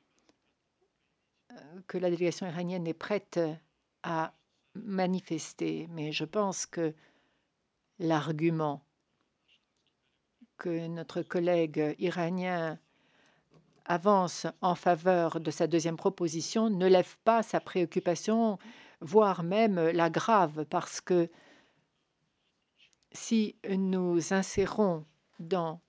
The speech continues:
le paragraphe existant un texte complémentaire tiré de votre proposition précédente,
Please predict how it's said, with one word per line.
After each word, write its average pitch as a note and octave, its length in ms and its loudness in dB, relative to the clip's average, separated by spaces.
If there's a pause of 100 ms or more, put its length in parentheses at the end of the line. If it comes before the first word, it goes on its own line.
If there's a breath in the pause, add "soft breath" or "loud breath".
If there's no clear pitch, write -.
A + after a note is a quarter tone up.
le E3 160 -2
paragraphe D#3+ 600 -4 (180)
existant E3 800 -4 (320 soft breath)
un F3 120 -2
texte F#3+ 400 0
complémentaire E3+ 1080 -2 (180)
tiré G3+ 600 0 (540 soft breath)
de F3 100 0
votre E3 300 0
proposition D#3+ 840 -4
précédente, F3 1040 -2